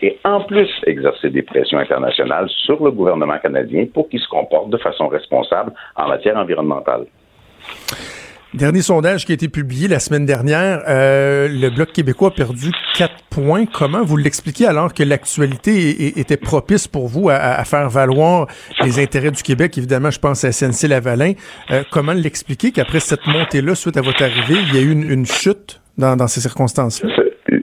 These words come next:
Speaker 1: je sais même pas de l'expliquer. Je vous ramène à il y a à peu près trois semaines. Il y avait un sondage tout à fait valable qui mettait le Bloc québécois à quatorze pour cent. C'est pas léger, là.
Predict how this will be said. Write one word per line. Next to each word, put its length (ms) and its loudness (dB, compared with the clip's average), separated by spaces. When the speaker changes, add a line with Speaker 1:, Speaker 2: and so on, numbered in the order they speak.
Speaker 1:
je 320 2
sais 120 4
même 240 2
pas 100 4
de 120 2
l'expliquer. 600 0
Je 80 2
vous 200 2
ramène 360 2
à 80 2
il 60 -2
y 80 6
a 60 4
à 60 0
peu 140 0
près 200 0
trois 320 2
semaines. 340 -2
Il 40 4
y 20 4
avait 140 2
un 140 0
sondage 680 -2
tout 80 0
à 40 4
fait 120 2
valable 460 0
qui 140 2
mettait 540 2
le 140 4
Bloc 260 0
québécois 560 0
à 60 -6
quatorze 500 -4
pour 140 -10
cent. 200 -2
C'est 80 -2
pas 100 0
léger, 340 2
là. 100 -8